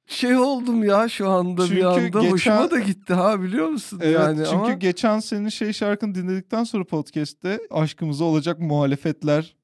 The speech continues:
Speaker 2: şarkını dinledikten
Speaker 1: Aşkımıza
Speaker 2: sonra
Speaker 1: Olacak Muhalefet. Aşk Koalisyon
Speaker 2: Aşk
Speaker 1: parça-,
Speaker 2: Koalisyon
Speaker 1: parçalarından
Speaker 2: şarkısını
Speaker 1: bahsediyorsun.
Speaker 2: dinledikten sonra senin
Speaker 1: <laughs>
Speaker 2: yani müzik zevkinin de siyasi
Speaker 1: <laughs>
Speaker 2: bilincinin de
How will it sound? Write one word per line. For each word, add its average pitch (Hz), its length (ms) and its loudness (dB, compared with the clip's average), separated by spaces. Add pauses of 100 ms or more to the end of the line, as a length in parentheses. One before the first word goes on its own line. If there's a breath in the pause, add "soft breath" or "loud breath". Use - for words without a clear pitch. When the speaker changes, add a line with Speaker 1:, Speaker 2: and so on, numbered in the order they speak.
(140)
Speaker 2:
şarkını 170 480 -4
dinledikten 170 260 -4
Speaker 1:
Aşkımıza 156 380 -2
Speaker 2:
sonra 147 120 -4
Speaker 1:
Olacak 139 340 -2
Muhalefet. 131 420 -4
Aşk 156 240 0
Koalisyon 165 680 2
Speaker 2:
Aşk 151 180 2
Speaker 1:
parça-, 170 100 4
Speaker 2:
Koalisyon 180 500 2
Speaker 1:
parçalarından 160 440 0
Speaker 2:
şarkısını 120 160 -2
Speaker 1:
bahsediyorsun. 175 280 -2
Speaker 2:
dinledikten 196 340 -2
sonra 202 400 -4 (380)
senin 202 420 -2 (180)
Speaker 1:
<laughs> 175 180 -2
Speaker 2:
yani 175 440 4 (200)
müzik 160 360 -2
zevkinin 202 680 0
de 214 340 -2
siyasi 185 840 2
Speaker 1:
<laughs> 175 40 0
Speaker 2:
bilincinin 196 680 0
de 240 240 -2